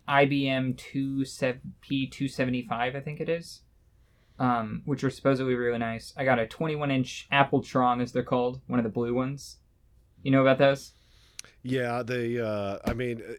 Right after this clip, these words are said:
Speaker 2: the actual, wait, are these the just P Cs with the, um,
Speaker 1: No, it's
Speaker 2: tube
Speaker 1: just the
Speaker 2: in 'em, or
Speaker 1: monitor.
Speaker 2: is this
Speaker 1: It, it's a
Speaker 2: oh, just a
Speaker 1: twenty-one
Speaker 2: monitor.
Speaker 1: inch. Yeah, it's
Speaker 2: Uh-uh.
Speaker 1: a, it's a blue,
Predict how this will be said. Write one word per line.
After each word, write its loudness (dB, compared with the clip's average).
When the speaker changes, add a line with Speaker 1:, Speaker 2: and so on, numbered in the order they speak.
Speaker 2:
the -8
actual, -6
wait, -4
are -4
these -4
the -6
just -8
P -8
Cs -6
with -8
the, -4
um, -6
Speaker 1:
No, 4
it's 0
Speaker 2:
tube -6
Speaker 1:
just 8
the 2
Speaker 2:
in 8
'em, 8
or 10
Speaker 1:
monitor. 4
Speaker 2:
is -6
this -4
Speaker 1:
It, -6
it's 0
a 0
Speaker 2:
oh, 0
just 0
a 2
Speaker 1:
twenty-one 2
Speaker 2:
monitor. -2
Speaker 1:
inch. -12
Yeah, 0
it's -4
Speaker 2:
Uh-uh. 0
Speaker 1:
a, -2
it's 0
a 2
blue, 6